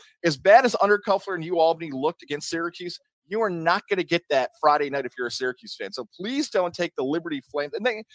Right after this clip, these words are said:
Speaker 2: and Syracuse fans know that. They got beat by Liberty last year. You might have the best quarterback in the country come to the Carrier Dome on Friday night.
Speaker 1: Well, like I said, it's, it stinks. Rough one, rough one for U A. Um, I, I also, like, going back to that comment that,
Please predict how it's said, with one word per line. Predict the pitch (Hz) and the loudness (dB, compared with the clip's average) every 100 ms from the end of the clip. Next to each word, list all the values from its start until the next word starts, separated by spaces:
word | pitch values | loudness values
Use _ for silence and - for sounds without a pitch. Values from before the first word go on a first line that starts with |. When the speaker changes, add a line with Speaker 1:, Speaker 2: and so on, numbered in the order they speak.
| - - | -16 -6
Speaker 2:
and | 226 | -4
Syracuse | 359 392 330 | -4 -4 -6
fans | - 175 165 | -4 -4 0
know | 143 | -2
that. | - | -2
They | |
got | - 226 | -6 -4
beat | 208 226 | -6 -2
by | 120 | -2
Liberty | 110 104 98 | -2 -6 -10
last | 85 85 76 - | -8 -6 -6 -14
year. | - _ _ | -20 _ _
You | 220 | -2
might | 277 | 0
have | 240 | 2
the | 175 147 | -2 -2
best | 175 - | -2 -2
quarterback | - 175 147 135 | -4 -4 -2 -2
in | 127 | -4
the | |
country | 117 131 117 | -8 -8 -6
come | 101 120 | -10 -10
to | 104 | -10
the | |
Carrier | 98 113 101 101 | -10 -6 -6 -6
Dome | 95 | -8
on | 95 | -10
Friday | 95 104 92 80 | -8 -6 -6 -6
night. | 80 69 58 _ _ _ - - - - - - - | -10 -12 -18 _ _ _ -20 -20 -20 -20 -20 -20 4
Speaker 1:
Well, | 196 202 160 113 - - | 8 10 8 2 -6 4
like | 151 | 4
I | |
said, | 131 120 107 | 6 2 0
it's, | 113 - | -2 -2
it | 131 | -2
stinks. | - 160 160 - 107 | 4 4 4 -2 4
Rough | 139 139 | 4 6
one, | 135 135 | 4 4
rough | 131 139 | 4 2
one | 143 | 0
for | 123 | 0
U | 123 123 | 2 6
A. | 113 110 107 - _ _ - | 8 8 6 -2 _ _ -2
Um, | 107 104 101 92 98 _ _ | 0 2 0 -6 -12 _ _
I, | 156 | 2
I | 233 147 | 4 4
also, | 208 185 147 120 | 4 6 4 4
like, | 110 - | 2 0
going | - 151 | 0 4
back | 139 135 | 4 4
to | |
that | 117 | 0
comment | - 107 107 117 - _ _ _ _ _ | 2 0 0 -2 -6 _ _ _ _ _
that, | 110 101 | 0 0